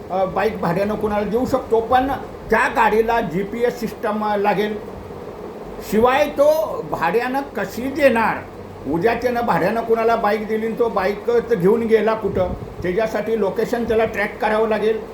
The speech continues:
आणि ती जबाबदारी ही त्याची राहील की त्या गाड्यांचा मग कलर शासनाला वेगळा ठेवता येईल आणि मग तो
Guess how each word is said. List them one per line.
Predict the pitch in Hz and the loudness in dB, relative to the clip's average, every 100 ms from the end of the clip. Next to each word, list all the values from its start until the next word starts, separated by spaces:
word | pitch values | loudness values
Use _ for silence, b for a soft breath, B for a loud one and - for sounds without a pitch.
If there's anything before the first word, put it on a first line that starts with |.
| - - | -12 -2
आणि | 165 196 220 | -2 0 -4
ती | - 233 | -4 -4
जबाबदारी | 220 214 220 226 233 | 2 2 4 2 0
ही | 220 233 | 0 0
त्याची | 285 277 320 | -2 0 2
राहील | 269 151 107 - - - - - - | 2 2 0 -10 -16 -16 -16 -14 -8
की | 214 | -2
त्या | 226 226 | 0 0
गाड्यांचा | 226 220 226 226 | 2 2 2 0
मग | 226 226 | 0 -2
कलर | - 196 226 226 | 0 2 2 0
शासनाला | 220 - 214 220 | -2 -2 -2 2
वेगळा | 220 190 202 | 2 2 0
ठेवता | 214 214 214 | 2 0 0
येईल | 208 208 208 226 - - - - - - - - - | 0 2 0 -2 -8 -14 -14 -14 -14 -14 -14 -12 -4
आणि | 175 240 247 | -2 0 0
मग | 220 262 | 0 0
तो | - 254 254 | 6 6 6